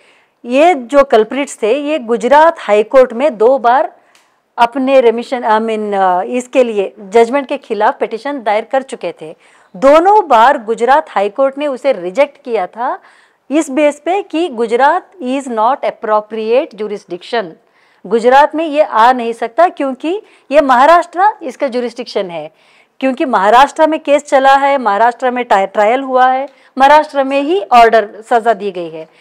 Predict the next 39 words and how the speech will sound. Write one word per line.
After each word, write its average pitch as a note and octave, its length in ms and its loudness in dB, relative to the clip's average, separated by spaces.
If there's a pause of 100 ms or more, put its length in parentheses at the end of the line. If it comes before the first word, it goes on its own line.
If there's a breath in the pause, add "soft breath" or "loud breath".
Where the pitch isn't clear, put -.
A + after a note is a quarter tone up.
(260 soft breath)
जब B3 180 4
सब G3+ 280 -2
कुछ E4+ 220 -4
महाराष्ट्र B3 540 2
में C4 120 -2
हुआ G3+ 280 2
है, F3 300 -6 (280 soft breath)
तो F4+ 100 -2
गुजरात D#4 500 0
में E4 120 -6
पिटीशन C#4 380 -8
फाइल A#3 240 -4
करने A#3 300 -8
का D4 120 -2
कोई A#3+ 260 -2
मायने G#3 380 -4
नहीं G3 200 -6
रखता, G3 340 -6 (340 soft breath)
आपको C#4 360 2
महाराष्ट्र A3+ 520 0
जाना G#3 260 -2
चाहिए। F3+ 480 -10 (440)
ये D#4 200 2
फैक्ट G#3 500 0 (600)
इन्होंने D#4 460 2
सुप्रीम C#4 340 -8
कोर्ट A3+ 200 -2
के A#3 120 -8
सामने G#3 360 -6
छुपा A3+ 320 -6
के F3+ 140 -10
रखा, D#3 340 -16 (460)
इन्हें C4 220 0
बताया A#3+ 400 2
नहीं। E3+ 280 -14 (400 soft breath)
और D4 160 6
जब A#3 340 0
भी F#4+ 260 4
कोई D4+ 680 0